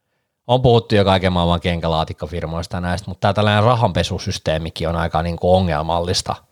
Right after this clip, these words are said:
ja siis todennäköistä jalkapallossa nykypäivänä, niin ju-, just se, että,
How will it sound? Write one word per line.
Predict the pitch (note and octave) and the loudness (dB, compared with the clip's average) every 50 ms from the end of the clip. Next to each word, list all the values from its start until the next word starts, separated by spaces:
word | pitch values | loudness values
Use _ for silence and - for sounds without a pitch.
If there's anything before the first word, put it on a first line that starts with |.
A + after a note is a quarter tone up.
| _ _ _ _ _ _ _ _ _ | _ _ _ _ _ _ _ _ _
ja | - F2 | -2 0
siis | E2+ F#2+ E2+ - | 0 0 0 0
todennäköistä | - G2+ F#2 E2+ E2 D2+ D2+ D2 - - D#2+ - - D#2 D2+ - _ _ _ _ _ _ | 2 2 4 4 2 0 -2 -4 -4 -4 -6 -4 -4 -4 -4 -4 _ _ _ _ _ _
jalkapallossa | G#2 F#2+ E2+ E2+ E2 D#2+ - F2 E2 E2+ F2 - G2+ | 0 0 0 2 0 0 0 0 0 0 0 -2 -2
nykypäivänä, | E2+ E2 D#2 - E2+ - - - A#1 A#1+ A#1+ - - F#2 | -4 -4 -6 -6 -8 -4 -2 0 0 0 0 -2 -2 -4
niin | F#2+ - B1 G1+ - - _ _ _ _ | -6 -8 -10 -12 -14 -14 _ _ _ _
ju-, | F#2+ F2+ - - | -6 -6 -6 -4
just | G#2 G#2 - - - | -4 -4 -4 0 2
se, | G#2 F#2+ F2 | 2 2 2
että, | E2+ - - G2 | 2 0 -2 -2